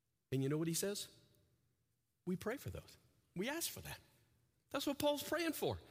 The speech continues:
He's praying for these Philippians, and God wrote it down so that we could learn from it too, that, that we can ask him. We can ask him.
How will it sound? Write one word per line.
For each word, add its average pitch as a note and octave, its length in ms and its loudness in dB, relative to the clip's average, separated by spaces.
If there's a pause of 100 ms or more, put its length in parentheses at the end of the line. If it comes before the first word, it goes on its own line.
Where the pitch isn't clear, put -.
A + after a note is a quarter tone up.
(120)
He's D4+ 180 6
praying D4+ 300 4
for D4+ 80 2
these D4 160 6
Philippians, D4+ 640 4 (240)
and G#3 140 6
God C4 260 6
wrote C#4+ 140 6
it C4+ 80 0
down D4 240 6
so C#4+ 140 6
that G#3+ 120 4
we C4 140 6
could C#4 140 6
learn D4 260 4
from D4 180 4
it C4+ 100 2
too, D#4 160 6
that, B3+ 260 2
that A3 100 8
we C4 140 4
can F#3+ 200 2 (220)
ask - 220 6
him. G#2+ 240 0 (1080)
We F#3 140 2
can E3+ 120 4
ask D3 300 0
him. F2 160 -4